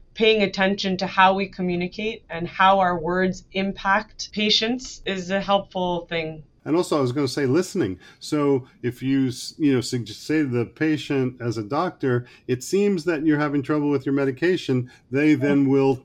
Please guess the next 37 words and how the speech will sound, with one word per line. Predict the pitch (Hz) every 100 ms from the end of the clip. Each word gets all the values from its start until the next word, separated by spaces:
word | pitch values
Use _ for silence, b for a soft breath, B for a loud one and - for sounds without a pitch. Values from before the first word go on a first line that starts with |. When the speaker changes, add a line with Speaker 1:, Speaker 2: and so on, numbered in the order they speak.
| -
Speaker 2:
talk | 180 214 -
to |
you | 139
about | 117 120 120 120 _ -
what | 120 127 127
those | 127 104
barriers | 120 120 120 110 104
are. | - 160 147 101
So | - - 104
if | 101 -
you're | 113
open | 113 101
to | 107
listening | 104 131 - 117 107
to | 104
those | 101 95
things, | - 147 127 - B B
you | 139
can | 131 123
elicit | 123 165 - 127
those | 123 113 -
things | 117 113 - b b
through | - 135 120
strategic | - - 120 160 143 110 -
emp-, | 135 123 -
empathy, | 139 131 120 107
really, | 98 95 87 85 107
uh, | 101 92 b b _ 107
in, |
in | 101 110 104
Speaker 1:
Yeah, | 190 202
Speaker 2:
that | 180
Speaker 1:
that's | 185 214
Speaker 2:
same | 208 -
Speaker 1:
such | 254
a |
great, | - 202